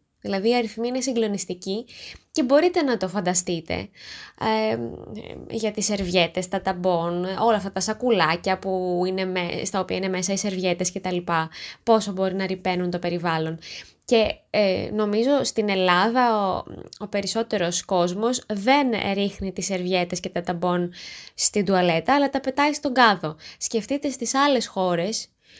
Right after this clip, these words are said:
ε, στην Αγγλία ας πούμε, που τα ρίχνουνε στο, στην τουαλέτα και τραβάνε το καζανάκι και καταλήγει η σερβιέτα ή το ταμπόν κατευθείαν στη θάλασσα. Αυτό με σοκάρει πραγματικά, το,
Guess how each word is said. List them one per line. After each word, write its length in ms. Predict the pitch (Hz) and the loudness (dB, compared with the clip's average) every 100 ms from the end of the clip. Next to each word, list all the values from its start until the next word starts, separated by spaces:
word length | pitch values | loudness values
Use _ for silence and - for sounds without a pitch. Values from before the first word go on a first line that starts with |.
| - | -12
ε, 160 | - 196 | -4 -2
στην 240 | - 220 | 0 2
Αγγλία 400 | 202 185 226 240 | 2 2 4 4
ας 140 | 180 180 | 2 -2
πούμε, 360 | 185 170 170 | -2 -2 -2
που 200 | 175 196 | -2 -4
τα 140 | 202 190 | -2 0
ρίχνουνε 460 | 208 214 269 277 | 0 0 0 0
στο, 540 | 269 - 202 190 185 175 170 175 - - | -2 0 0 0 0 -2 -4 -10 -16 -14
στην 180 | - 233 | -2 0
τουαλέτα 640 | 208 196 185 170 170 175 208 | 2 4 4 2 0 -4 -2
και 80 | |
τραβάνε 340 | 254 226 214 262 | -2 0 0 0
το 100 | 302 | 0
καζανάκι 640 | 294 262 262 262 214 190 | 0 2 2 2 2 -4
και 100 | 190 | -4
καταλήγει 640 | - 233 214 233 302 262 | -2 0 0 2 2 2
η 60 | 220 | 2
σερβιέτα 460 | 208 196 208 254 247 | 0 -2 0 2 2
ή 40 | |
το 120 | 247 | 0
ταμπόν 420 | 240 196 185 220 254 | 0 0 2 0 0
κατευθείαν 680 | 254 247 208 - - 247 277 | -4 -2 -4 -6 -4 -2 -4
στη 160 | 254 | -6
θάλασσα. 520 | 226 208 175 160 - 175 - - - - | -2 0 0 -2 -8 -14 -14 -14 -12 -6
Αυτό 560 | 196 202 226 240 254 254 | -4 0 2 2 0 -2
με 120 | 226 | -4
σοκάρει 380 | 214 214 202 226 | -4 0 0 0
πραγματικά, 720 | 226 202 196 190 208 180 170 - - - - - | -2 -2 -4 -2 -2 -2 -4 -14 -18 -18 -20 -8
το, 300 | 202 180 170 | -4 -4 -4